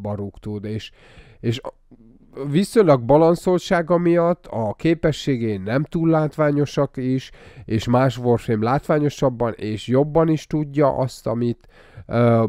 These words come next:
Baruk, és szerintem ez az egyik oka, amiért el lett, ö, feledve ez a karakter nagyon-nagyon gyorsan, pedig, pedig egy,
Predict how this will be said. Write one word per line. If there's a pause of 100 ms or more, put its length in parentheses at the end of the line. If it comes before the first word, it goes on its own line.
Baruk,
és
szerintem
ez
az
egyik
oka,
amiért
el
lett,
ö, (480)
feledve
ez
a
karakter
nagyon-nagyon
gyorsan,
pedig,
pedig
egy,